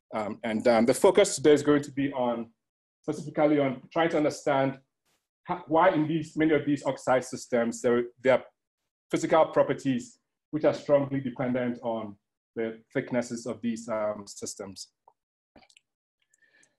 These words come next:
And so in the case of lanthanum, um, strontium manganite, there's a very strong coupling between the lattice structure and the magnetic properties and, um, transport properties due to the fact that, um, there's a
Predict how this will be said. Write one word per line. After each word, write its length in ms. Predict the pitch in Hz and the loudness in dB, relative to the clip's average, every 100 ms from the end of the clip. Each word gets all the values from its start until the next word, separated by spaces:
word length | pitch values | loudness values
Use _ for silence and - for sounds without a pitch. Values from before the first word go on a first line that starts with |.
| _ _ _ _ _ _ | _ _ _ _ _ _
And 180 | 160 156 | -6 -2
so 340 | 180 180 175 - | 2 2 2 -2
in 100 | 165 | -2
the 80 | 170 | 0
case 220 | 254 247 | 2 0
of 80 | 180 | 0
lanthanum, 560 | 180 180 175 180 170 | 0 0 2 0 0
um, 220 | 156 139 131 | -2 -4 -2
strontium 340 | 170 156 165 | -2 0 0
manganite, 680 | 147 139 139 135 127 - - | 0 -2 -2 -2 -4 -6 -2
there's 200 | 147 143 | -2 2
a 40 | |
very 160 | 185 196 | 2 2
strong 360 | - 160 147 | 2 4 4
coupling 400 | - 143 - 143 | 4 0 2 2
between 500 | 135 - 135 131 131 - | 0 -2 0 0 -4 -4
the 60 | |
lattice 460 | 123 123 123 131 123 | -4 0 -2 -2 -6
structure 540 | - 120 - 123 110 - _ _ - | -2 -2 0 0 0 -4 _ _ -12
and 180 | 117 117 | -10 -8
the 340 | 113 110 107 - 143 | -8 -10 -12 -14 -8
magnetic 520 | 123 127 127 135 123 | -6 -6 -8 -10 -8
properties 560 | 120 120 - 117 110 117 | -8 -8 -6 -8 -8 -8
and, 300 | 110 104 113 | -8 -8 -10
um, 280 | 110 101 - _ _ - | -10 -10 -16 _ _ -8
transport 380 | 127 - 123 | -6 -6 -6
properties 540 | 135 127 123 120 104 - | -6 -8 -8 -10 -10 0
due 120 | 170 | 2
to 80 | 160 | 2
the 80 | 139 | -2
fact 320 | 156 127 - | -2 -2 -2
that, 220 | 123 - | -6 -2
um, 260 | 117 113 113 | -2 -4 -4
there's 220 | 120 | -6
a 60 | 120 | -6